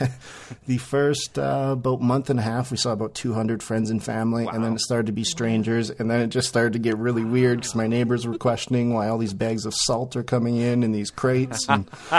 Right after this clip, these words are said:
Speaker 2: <laughs>
Speaker 1: all that. And <laughs> about a month and a half in, my shower started to come apart. My laminate flooring started to lift.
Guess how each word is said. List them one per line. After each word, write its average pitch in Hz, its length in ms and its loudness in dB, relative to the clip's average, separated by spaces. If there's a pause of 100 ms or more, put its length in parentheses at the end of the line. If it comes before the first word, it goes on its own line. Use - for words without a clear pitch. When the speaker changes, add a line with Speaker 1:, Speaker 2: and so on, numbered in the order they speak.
Speaker 2:
<laughs> 202 400 -12
Speaker 1:
all 143 160 4
that. 135 320 4
And 147 420 4
<laughs> - 680 0
about 147 240 6
a - 20 8
month 147 240 6
and 143 100 6
a - 20 6
half 131 280 4
in, 151 120 6
my 113 140 4
shower 107 460 0
started 107 420 -2
to 110 80 -2
come 107 240 0
apart. 107 480 -2
My 123 140 0
laminate 113 480 2
flooring 110 420 0
started 110 400 -2
to 107 60 0
lift. 107 560 -2